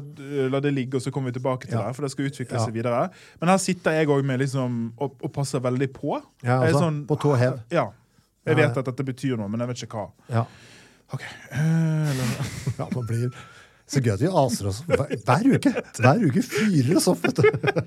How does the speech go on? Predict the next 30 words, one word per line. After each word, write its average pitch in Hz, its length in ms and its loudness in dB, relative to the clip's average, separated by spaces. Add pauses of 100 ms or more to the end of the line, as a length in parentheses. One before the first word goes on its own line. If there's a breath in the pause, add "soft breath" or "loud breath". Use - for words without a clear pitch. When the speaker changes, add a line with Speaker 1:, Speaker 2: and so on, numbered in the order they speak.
(1400 loud breath)
Speaker 1:
Eh, 202 420 2 (220)
jeg 214 100 4
kan 208 140 2
egentlig 196 260 2
bare 175 140 4
hekte 180 220 0
meg 156 160 2
på, 170 180 0
nå 143 100 2
er 151 60 4
jeg 147 60 -10
på 165 100 -4
side 143 180 2
seksti - 500 -2
der, 110 200 -2
men 135 140 -2
det 151 100 2
er 160 80 0
egentlig 139 1000 -2
bare 135 220 0
fortsette 135 380 -6
den 123 160 -2
Johannes-tingen. 117 680 -4
Men 139 100 -4
du 151 60 2
har 156 80 0
Speaker 2:
Ja. 120 60 2
Speaker 1:
kanskje 139 180 0
noe 135 140 -2
før? 156 280 0